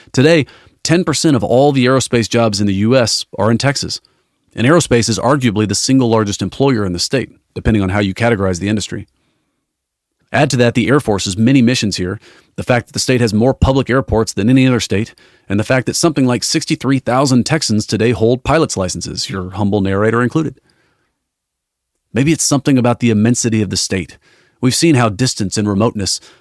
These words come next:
have informed so many other factors of Texas's development. Or maybe it's the fact that the pilot, all alone in the open sky, appeals to the same part of the soul that the idealized cowboy on the open range does. Why else did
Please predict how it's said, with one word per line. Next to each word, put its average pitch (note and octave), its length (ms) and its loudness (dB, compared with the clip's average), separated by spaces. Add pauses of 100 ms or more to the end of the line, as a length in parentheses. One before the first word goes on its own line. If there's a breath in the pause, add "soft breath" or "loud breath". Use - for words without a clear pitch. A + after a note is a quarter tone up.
(120 soft breath)
have A2 120 -4
informed B2+ 420 2
so C#3+ 160 0
many C#3+ 240 2
other B2 260 2
factors G2 580 -4
of F#2 120 -8
Texas's G#2+ 400 -4
development. F#2+ 500 -4 (1500 loud breath)
Or A#2+ 60 0
maybe D#3 220 4
it's - 80 -2
the C#3 80 -4
fact C#3+ 180 0
that B2+ 80 -8
the G#2+ 80 0
pilot, A#2 400 -2 (160)
all B2 260 2
alone A#2+ 220 4
in A2+ 80 2
the G#2 140 2
open A2+ 220 0
sky, G#2+ 440 0 (460 loud breath)
appeals D3 460 0
to A#2 100 -2
the G#2 80 -2
same B2 320 0
part A2+ 180 2
of G2+ 60 -2
the G2+ 80 -4
soul A2 400 0
that F#2 120 -2
the G#2+ 140 -8
idealized A2 540 0
cowboy A2 420 0
on F#2 80 -2
the G2 80 0
open G#2 240 0
range F#2+ 320 -2
does. F2 340 -10 (800)
Why A2+ 180 2
else A#2+ 200 2
did F#2+ 180 -4